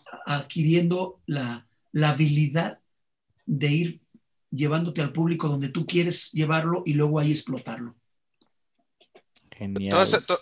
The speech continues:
Speaker 3: toda esa congruencia que manejas como persona y, y como, y como profesional, eh, a, a tu equipo, imagino que tienes algún equipo que te maneja, pues, tu comunicación, ¿no? Tus
Speaker 1: Sí.
Speaker 3: redes sociales y todo eso.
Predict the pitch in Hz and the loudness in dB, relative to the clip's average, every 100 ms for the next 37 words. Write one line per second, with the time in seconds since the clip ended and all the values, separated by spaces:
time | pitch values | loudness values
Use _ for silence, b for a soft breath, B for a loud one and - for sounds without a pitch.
0 | - 185 196 - 160 131 127 151 185 160 | 0 0 2 0 -2 2 2 4 2 2
1 | 131 123 127 165 - 135 107 104 - 113 | 4 4 4 2 0 -6 -4 -6 -4 -2
2 | 127 120 92 - 101 - 104 95 82 - | 0 0 -2 -8 -16 -12 -10 -8 -10 -12
3 | - - _ _ - - 113 104 104 107 | -18 -20 _ _ -18 -14 -12 -12 -14 -8
4 | 101 95 101 117 _ b b b b b | -6 -2 0 -2 _ b b b b b
5 | b b b _ _ - 123 123 127 - | b b b _ _ -4 2 4 4 2
6 | 131 - 123 143 139 165 131 139 143 123 | -2 -2 -2 -2 0 0 0 -2 -4 0
7 | 127 127 117 120 123 123 - 127 117 - | 0 0 -4 -2 -4 -6 -10 -8 -8 -6
8 | 95 101 101 113 87 - b b b b | -4 -2 0 2 0 -4 b b b b
9 | 107 - 107 - 107 104 95 - 147 120 | -18 -16 -18 -12 -6 -4 -4 -4 -6 -8
10 | 123 - _ - 110 - 110 110 101 104 | -14 -18 _ -16 -6 0 0 0 -2 2
11 | 123 135 120 - 110 120 | 4 4 0 -6 -6 -6